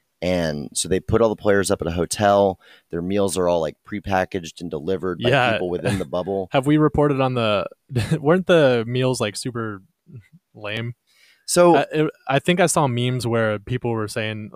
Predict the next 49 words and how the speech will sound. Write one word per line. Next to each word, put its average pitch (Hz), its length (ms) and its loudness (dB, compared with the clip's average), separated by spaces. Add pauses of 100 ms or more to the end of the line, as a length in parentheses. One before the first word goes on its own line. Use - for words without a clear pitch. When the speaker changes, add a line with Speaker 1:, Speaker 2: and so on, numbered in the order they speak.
(120)
Speaker 2:
they 117 140 -2
were 113 120 0
likening 110 480 -2
it 104 160 -4
to 101 160 -6
the 95 120 -6
<laughs> 92 40 -12
Fyre 107 360 0
Festival. 98 600 -8 (300)
Speaker 1:
<laughs> - 120 6
Yeah. 123 240 2
Speaker 2:
<laughs> - 40 -10
Speaker 1:
I 135 840 2
think 147 140 4
we 147 140 6
might 120 220 4
have 101 120 2
referenced 107 380 0
that 85 180 0
last 104 320 0
week, 101 160 -6
and 98 140 -4
that, 98 100 0 (140)
that 107 120 2
is 101 180 -4
funny. 90 420 -4 (260)
Speaker 2:
Yeah. - 80 -20 (100)
Speaker 1:
But 104 340 4 (440)
that's 120 180 2
kinda 131 200 0
what 110 140 2
I 104 40 6
wanted 95 240 -2
to 82 80 -10
talk 98 320 -2
to - 100 -10
you 90 60 -2
about 76 300 -2
was, 76 400 -6 (420)
now 110 140 0
that 113 80 2
we've 104 140 -4
kinda 101 200 -2
described 85 420 0
the - 60 -12
concept 90 380 -4
of - 40 -20
the 78 60 -8
bubble, 85 480 0